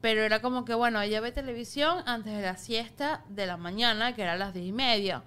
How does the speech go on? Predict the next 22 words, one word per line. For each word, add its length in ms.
Y 100
veía 220
como 220
media 440
hora. 560
Después 380
la 80
acostaba 340
a 40
dormir 240
y 60
tal, 180
y 40
después 360
iba 140
al 80
parque 220
con 220
ella, 280
jugábamos, 540
cualquier 320
cosa. 340